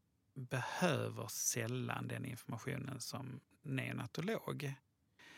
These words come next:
Det kan hända, och det kan jag förstå, att man behöver det provet för att, för att kva-, liksom veta hur, hur gick, hur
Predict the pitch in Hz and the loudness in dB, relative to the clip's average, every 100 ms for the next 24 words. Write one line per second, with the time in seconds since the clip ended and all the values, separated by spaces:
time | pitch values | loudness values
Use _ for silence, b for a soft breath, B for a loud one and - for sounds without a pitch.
0 | B B _ 151 - 175 151 180 196 156 | B B _ 4 6 4 6 6 6 6
1 | 117 120 - 135 143 156 127 - - - | 6 4 2 2 2 2 2 0 0 4
2 | 117 110 - - 117 113 117 117 117 113 | 4 4 -2 0 0 0 0 2 2 0
3 | 120 117 - 113 110 - 113 - 113 107 | 0 -2 -2 -4 -4 -2 -2 0 0 -2
4 | - B B B B _ _ - - 113 | -4 B B B B _ _ -6 -2 -2
5 | - 131 123 120 - 120 120 131 113 127 | 2 2 2 0 0 0 0 -2 2 4
6 | 131 - 120 110 117 139 127 123 135 - | 2 2 0 2 2 2 2 0 -4 -2
7 | 120 131 135 - 135 135 131 143 139 135 | 2 2 0 -2 0 2 4 4 4 0